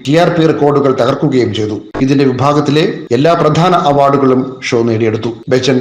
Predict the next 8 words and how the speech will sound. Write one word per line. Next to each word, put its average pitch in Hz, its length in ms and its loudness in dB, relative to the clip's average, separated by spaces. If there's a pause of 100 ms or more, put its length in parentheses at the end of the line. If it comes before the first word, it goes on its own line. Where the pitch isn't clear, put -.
(180)
രണ്ടായിരത്തി 131 520 0
പതിനേഴ് 151 340 2
വരെ 120 340 0 (180)
കെ 139 80 4
ബി 151 140 2
സിയുടെ 127 440 0 (100)
ആതിഥേയത്വം 117 680 -2 (200)
തുടർന്നുകൊണ്ടേയിരുന്നു. 101 720 -2